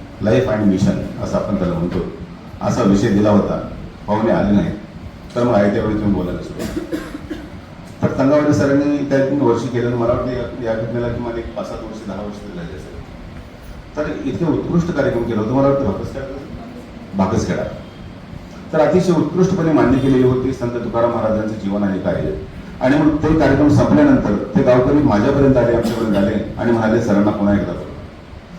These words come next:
म्हणजे या ठिकाणी मला हे सांगायचं आहे की ऐन वेळेला कुठलीच तयारी न करता बोलायला लावल्यानंतर आपल्याला बोलता येणार, किमान पाच ते दहा मिनिटं बोलता येणार, हे सर्व प्राध्यापकांचं आद्य कर्तव्य आहे आणि ते बोलता आलंच पाहिजे असं मी म्हणेन.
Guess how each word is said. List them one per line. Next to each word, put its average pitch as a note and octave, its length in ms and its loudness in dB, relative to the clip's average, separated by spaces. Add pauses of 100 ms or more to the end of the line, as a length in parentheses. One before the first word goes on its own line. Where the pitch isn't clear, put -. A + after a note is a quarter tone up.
(160)
म्हणजे C#3+ 280 4
या - 140 6
ठिकाणी - 220 4
मला C#3+ 180 6
हे B2 220 6
सांगायचं A2+ 380 2
आहे F#2+ 260 2 (580)
की E4+ 400 4 (240)
ऐन D3+ 380 4
वेळेला D#3+ 420 2 (300)
कुठलीच C#3+ 360 2
तयारी D3+ 240 4
न D3 140 4
करता A#2+ 320 0
बोलायला A#2 360 2
लावल्यानंतर G2+ 640 4 (260)
आपल्याला A#2 300 2
बोलता G2 380 2
येणार, F2 180 2 (540)
किमान D#3 220 4
पाच D3+ 320 2
ते E3 60 2
दहा C3+ 180 4
मिनिटं B2 260 2
बोलता F#2+ 260 2
येणार, F2+ 180 -4 (460)
हे C#3 80 0
सर्व C3 240 2
प्राध्यापकांचं - 640 -2
आद्य - 240 -4
कर्तव्य A2+ 360 -6
आहे A2 120 -4
आणि G#2+ 140 -4
ते G2+ 60 -4
बोलता G2 220 -4
आलंच G2+ 200 -4
पाहिजे F#2 240 -4
असं - 120 -6
मी F#2 100 -6
म्हणेन. D#2+ 240 -10